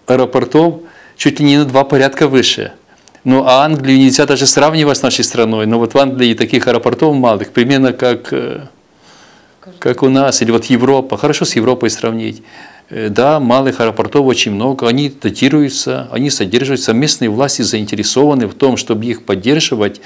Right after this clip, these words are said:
и финансировать. И это даёт возможность, э, ну, иметь определённый уровень развития регионов, занятость населения в том числе, быстрое перемещение, решение экономических вопросов,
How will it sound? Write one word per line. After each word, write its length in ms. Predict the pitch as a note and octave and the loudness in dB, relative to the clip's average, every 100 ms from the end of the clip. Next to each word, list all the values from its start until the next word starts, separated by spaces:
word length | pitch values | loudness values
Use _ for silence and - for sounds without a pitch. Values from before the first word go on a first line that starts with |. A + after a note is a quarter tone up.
| - - - - - | -20 -20 -20 -20 -12
и 520 | G#2+ G#2 G#2+ G#2+ G#2 | -4 0 2 0 -2
финансировать. 880 | A#2+ A2+ G#2 - C3+ D3+ B2 G#2+ - | 0 0 0 2 2 4 2 0 0
И 40 | A#2 | -2
это 160 | A#2 | 0
даёт 360 | A2+ A2 C3 C3 | 0 2 2 2
возможность, 920 | A2 - C3 C3+ B2 A2 - - - | 0 0 -2 0 -2 -2 -2 -4 -4
э, 460 | A#2 A1 - A1+ - _ _ _ _ - | -4 -2 -4 -6 -12 _ _ _ _ -10
ну, 300 | C3+ E3 D#3 - _ _ - - _ _ _ _ _ - | -6 -6 -8 -16 _ _ -20 -20 _ _ _ _ _ -2
иметь 280 | A2 C3+ C3+ | 0 2 0
определённый 640 | - A2+ G#2+ C3 B2+ A2+ | 0 -2 0 0 0 0
уровень 320 | B2+ B2+ A#2 | -2 0 -2
развития 400 | G#2+ - B2+ - | -4 -4 -4 -2
регионов, 680 | G2 G2 A2 C3 B2 A2+ G#2+ | -4 -2 0 0 -2 -4 -8
занятость 460 | - A#2+ B2+ A#2+ - | -4 -2 -2 -6 -6
населения 400 | A2+ A2+ A2+ G#2+ | -4 -4 -4 -6
в 60 | |
том 140 | A2 G#2+ | -8 -8
числе, 440 | - - A2 G#2+ | -8 -6 -6 -6
быстрое 360 | G2 C3+ - A2 | -4 -2 -2 -4
перемещение, 680 | G#2+ G#2 G2+ - C3 B2 A2 | -2 -2 -2 0 -2 -2 -4
решение 760 | G2+ - C3+ A#2 G2+ G2+ G2 - - - - | -4 -2 -2 -2 -2 -6 -8 -14 -20 -16 -10
экономических 600 | - G2 C3+ - A#2 - | -4 0 0 0 -4 -6
вопросов, 540 | A2 A2 G#2+ A2 | -4 -4 -4 -6